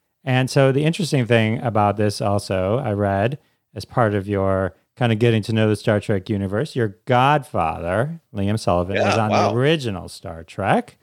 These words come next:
Speaker 2: Yes.
Speaker 1: And so that must have been a hoot. He was on Plato's Children, that episode of the original series.
Speaker 2: Plato's Stepchildren. I can't remember the title, the name of the character he played. People always remind me. Trek, Trek fans always remind me what the,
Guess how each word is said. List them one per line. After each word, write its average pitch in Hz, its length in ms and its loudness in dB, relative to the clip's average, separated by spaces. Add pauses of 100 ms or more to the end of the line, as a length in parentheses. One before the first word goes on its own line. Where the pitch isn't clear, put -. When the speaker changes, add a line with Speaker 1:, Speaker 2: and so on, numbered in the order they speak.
(320)
Speaker 2:
Yes. - 380 2 (340)
Speaker 1:
And 110 200 -4
so 107 560 2 (180)
that 123 180 -4
must 131 180 -2
have 117 80 -2
been 101 120 2
a 90 60 0
hoot. 92 320 0
He 117 120 2
was 117 100 4
on 107 140 2
Plato's 117 480 2
Children, 92 640 -4
that 101 320 -2
episode - 400 -2
of 95 120 -4
the 98 100 0
original 98 340 2
series. 95 760 0 (240)
Speaker 2:
Plato's 147 340 4
Stepchildren. 131 640 2
I 120 80 2
can't 131 240 -2
remember 131 280 2
the 113 140 2
title, 123 520 2
the 110 120 0
name 117 220 2
of 120 80 0
the 98 80 -4
character 104 460 0
he 90 100 -4
played. 82 400 -2
People 120 240 -2
always 113 320 2
remind 95 420 0
me. 69 240 -8
Trek, - 300 0 (160)
Trek - 260 0
fans 110 380 2
always 104 300 2
remind 95 320 0
me 90 140 -2
what 90 280 -2
the, - 140 -8